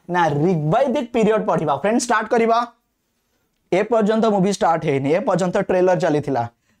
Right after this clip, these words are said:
माने ए पर्यंत आमे बुझुथिले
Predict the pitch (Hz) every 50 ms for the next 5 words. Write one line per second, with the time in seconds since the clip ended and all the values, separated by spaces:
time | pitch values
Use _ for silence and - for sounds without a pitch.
0 | - 190 196 - - - - - - 196 247 277 277 269 220 196 160 185 196 190
1 | 170 - 214 269 - - _ _ - - 226 277 302 262 185 165 170 196 196 156
2 | 143 143 240 302 349 294 330 294 180 143 131 117